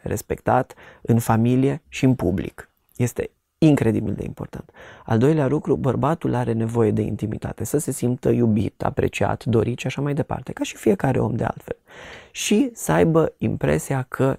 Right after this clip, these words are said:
este util, că este nevoie de el. Este un exercițiu pe care îl fac cu familiile tinere, în care discutăm, des-, în special discut cu femeile.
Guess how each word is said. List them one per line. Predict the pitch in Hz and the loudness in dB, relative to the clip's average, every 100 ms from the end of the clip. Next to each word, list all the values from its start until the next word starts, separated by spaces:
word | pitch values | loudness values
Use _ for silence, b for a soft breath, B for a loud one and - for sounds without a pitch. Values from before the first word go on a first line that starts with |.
| - | 0
este | 127 147 - - | 2 2 0 -6
util, | 107 - 120 110 - | -6 -4 -2 -2 -4
că | - | -2
este | 117 127 120 | -2 0 -2
nevoie | 107 101 101 110 113 110 95 | 0 0 -2 0 2 2 -2
de | 101 | -4
el. | - - B B B - | -6 -8 B B B -12
Este | - 113 | -2 2
un | 113 | 2
exercițiu | 113 - 117 277 - | 2 -2 -2 -2 0
pe | - | -2
care | - 120 110 | -2 -2 -2
îl | |
fac | - - 117 - - | -2 0 -2 -2 -10
cu | - 107 104 - _ | -2 0 0 -4 _
familiile | - 120 120 123 110 | -4 -2 0 0 -2
tinere, | - 117 156 202 B B B - | -2 -4 -2 -6 B B B -6
în | |
care | 151 151 135 | -2 0 2
discutăm, | 151 - 143 - 165 156 | 0 -2 -4 -2 0 2
des-, | 123 135 - | 2 0 -4
în | - 143 | -4 -4
special | - - 123 | -2 0 0
discut | 117 - - | 0 -4 -6
cu | - | -6
femeile. | 123 110 107 107 - | -2 0 0 0 -4